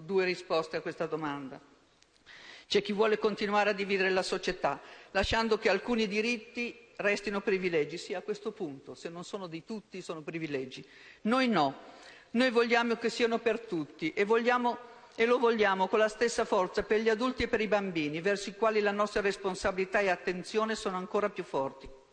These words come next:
Vorrei leggervi in conclusione le parole di Marilena, una madre arcobaleno. "Oggi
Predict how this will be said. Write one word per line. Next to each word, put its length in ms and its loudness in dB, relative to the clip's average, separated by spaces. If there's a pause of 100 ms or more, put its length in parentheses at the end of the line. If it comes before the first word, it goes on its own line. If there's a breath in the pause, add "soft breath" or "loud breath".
(720 soft breath)
Vorrei 300 -4
leggervi 480 -2
in 100 -10
conclusione 760 -2 (720 loud breath)
le 160 0
parole 400 4
di 100 -4
Marilena, 680 0 (220)
una 200 -2
madre 460 0
arcobaleno. 760 -2 (2000 loud breath)
"Oggi 500 0